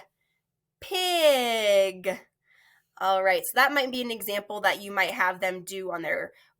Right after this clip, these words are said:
boards. You might make a mat of this. You could do so many things with that. You could print this out. You could use bananagrams.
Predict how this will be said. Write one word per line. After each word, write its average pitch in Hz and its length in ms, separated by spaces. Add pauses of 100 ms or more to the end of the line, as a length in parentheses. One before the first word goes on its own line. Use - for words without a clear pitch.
boards. 240 380
You 208 80
might 202 180
make 175 180
a 165 100
mat 277 480
of 254 180
this. 254 300 (520)
You 226 120
could 247 200
do 214 160
so 202 200
many 202 180
things 185 280
with 190 160
that. 170 180
You 185 80
could - 200
print 175 240
this - 200
out. 233 320
You 135 60
could 165 180
use 165 180
bananagrams. 214 840